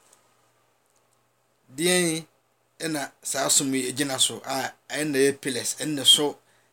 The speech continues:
ɛne ne nneɛma a ɛsɔ ɛsa ɛsom yi mu. Deɛ ɛdi nkan,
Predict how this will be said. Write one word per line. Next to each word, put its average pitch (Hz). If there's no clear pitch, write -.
ɛne 135
ne 170
nneɛma 160
a 131
ɛsɔ -
ɛsa 139
ɛsom 113
yi 107
mu. 107
Deɛ 156
ɛdi 170
nkan, 170